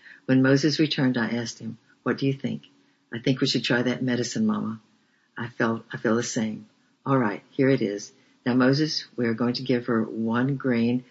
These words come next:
pill every half hour. You watch carefully. If you see any new development, call me immediately."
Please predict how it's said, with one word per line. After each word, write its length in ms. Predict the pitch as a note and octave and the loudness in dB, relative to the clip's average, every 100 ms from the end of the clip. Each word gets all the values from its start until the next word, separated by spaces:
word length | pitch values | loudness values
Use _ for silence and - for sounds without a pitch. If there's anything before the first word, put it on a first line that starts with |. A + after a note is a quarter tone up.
| _ | _
pill 300 | - B2+ A2+ | 0 2 2
every 300 | - A2+ B2 | -2 -2 -2
half 240 | A#2+ A2+ - | -2 -6 -6
hour. 360 | G2+ G2 - - _ _ _ | -10 -10 -14 -20 _ _ _
You 140 | - C3 | -2 2
watch 300 | A#2 A2+ - | 2 -2 -4
carefully. 420 | C3 A2+ - A2+ | -2 -2 -2 -8
If 140 | G#2+ | -6
you 60 | A#2+ | -6
see 260 | - C3+ B2 | -2 -2 0
any 160 | C3+ | 0
new 180 | D#3 D3+ | 0 0
development, 580 | C#3+ C#3 A#2+ A2+ A2 A2 | 0 0 -2 -4 -6 -8
call 220 | - A#2 | -6 -4
me 160 | A2+ A#2 | -2 0
immediately." 580 | A#2 A#2+ A#2+ - G#2 | 0 -2 -4 -10 -20